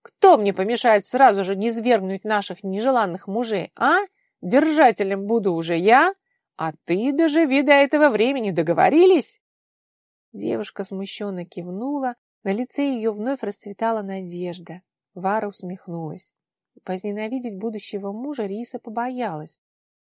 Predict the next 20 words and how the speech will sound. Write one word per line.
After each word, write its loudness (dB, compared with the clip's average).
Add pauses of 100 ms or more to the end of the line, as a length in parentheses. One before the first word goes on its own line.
(160)
но -4
смерть -4
этого -8
ловца -8
ее -6
полностью -6
устраивала. -6 (540)
Улыбка -10
растаяла. -14 (500)
Кто -4
знает, -6 (400)
может, 0
будущий -2
муж -4
Риисы -2
еще -4
более 0
противен, -6
чем -8
Герд? -6